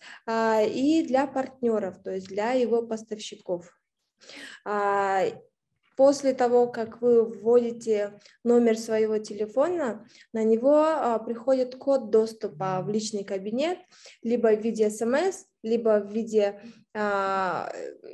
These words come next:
С М С, либо в клиентское приложение Wildberries. Далее вам нужно будет выбрать страну и форму организации, заполнить, а, свои данные,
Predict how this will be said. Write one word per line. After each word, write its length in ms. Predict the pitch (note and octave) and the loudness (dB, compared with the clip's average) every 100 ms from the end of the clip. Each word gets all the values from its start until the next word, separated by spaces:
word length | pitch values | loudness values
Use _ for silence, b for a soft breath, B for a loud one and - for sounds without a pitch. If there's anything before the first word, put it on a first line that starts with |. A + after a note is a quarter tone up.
| - - C3 | -16 -8 -6
С 160 | A3+ B3 | -2 0
М 100 | C4+ | 2
С, 240 | D#4 - | 0 -2
либо 260 | B3+ A#3+ B3+ | -4 0 -2
в 120 | - | -4
клиентское 580 | A#3 A#3+ B3+ B3 B3 A#3 | 0 4 4 2 -2 -4
приложение 640 | A#3 A3+ A3+ A3+ A3 G3+ | -2 0 0 0 -2 -2
Wildberries. 680 | F#3+ G3+ C#4 D4 D4 D4 - _ _ _ _ _ _ _ _ _ - | -2 -2 -2 -4 -6 -8 -14 _ _ _ _ _ _ _ _ _ -4
Далее 320 | A#3 C#4 D4 | 2 4 4
вам 340 | B3 C4 B3+ A#3+ | 4 4 4 6
нужно 360 | B3 B3 A3+ | 4 4 0
будет 320 | G#3+ A3+ A3 G3+ | -2 -4 -6 -4
выбрать 400 | A#3 B3 A#3+ A3+ | -2 0 0 -2
страну 560 | - A3+ A3+ C4 E4+ - B B - | -4 -2 0 0 -2 -10 B B -12
и 60 | |
форму 440 | A3 B3 B3 A3+ A3+ | 0 4 4 4 0
организации, 960 | A3 A3 G#3+ G#3+ G#3+ F#3 F#3 - F3 - _ B B B | 0 2 2 2 0 -4 -8 -12 -14 -16 _ B B B
заполнить, 760 | G#3+ A#3+ D#4 F4 D4+ C4+ - | 0 2 4 4 4 0 -2
а, 360 | B3 A3+ A3 G#3+ | -2 0 2 0
свои 380 | G#3+ A3 G#3+ G#3 | -2 0 2 0
данные, 580 | G#3 F#3 F#3 B3+ F4 | -2 -6 -4 -4 -4